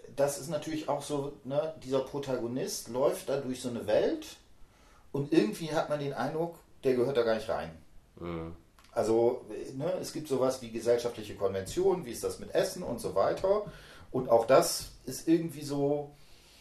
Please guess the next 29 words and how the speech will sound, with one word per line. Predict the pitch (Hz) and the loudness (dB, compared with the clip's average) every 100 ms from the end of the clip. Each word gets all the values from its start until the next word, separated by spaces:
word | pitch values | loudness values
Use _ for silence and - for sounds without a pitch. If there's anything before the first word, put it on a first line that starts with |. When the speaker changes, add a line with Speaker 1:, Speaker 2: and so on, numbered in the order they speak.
| - - - - - | -20 -20 -20 -18 -4
Speaker 1:
äh, | 139 127 120 - - - - - - | 4 8 8 6 0 -16 -20 -18 -8
ja, | 123 139 110 101 101 - - - - | -2 0 2 0 -4 -18 -20 -20 -12
also | - 113 | -6 -4
es | 120 - | -4 -6
ist | 131 - | -10 -8
eher, | 143 143 139 143 143 139 - - - | 0 4 6 8 6 4 -8 -20 -12
ja, | 127 127 | -2 2
als | 117 110 - | 2 0 -4
wenn, | 135 156 - 135 127 | -6 -6 -12 -14 -10
eher, | 139 147 139 135 | 2 4 4 0
als | 127 - | -4 -2
wenn | 139 | -2
er | 135 | -2
durch | 135 143 | -4 -8
eine | 135 | 2
Filmkulisse | 175 170 98 95 92 92 | 2 2 0 -2 -2 -4
oder | 87 85 | -4 -4
sowas | - - - | -8 -8 -8
laufen, | 69 - 80 82 | -8 -8 -16 -6
laufen | 73 - - | -6 -6 -12
würde, | - - - | -12 -12 -14
vielleicht | - - | -12 -4
Speaker 2:
Ja. | 151 | -4
Speaker 1:
in | - | -4
die | - - | -10 -20
Richtung. | - - - - - | -18 -20 -20 -20 -14
Speaker 2:
Ja. | 104 104 98 - - - - _ - - - - - - - - - - - - | -12 -10 -14 -20 -20 -20 -20 _ -20 -20 -20 -20 -20 -20 -20 -20 -18 -20 -14 4
Speaker 1:
Genau, | 165 127 110 - 143 | 8 10 8 6 4
ähm, | 170 | 4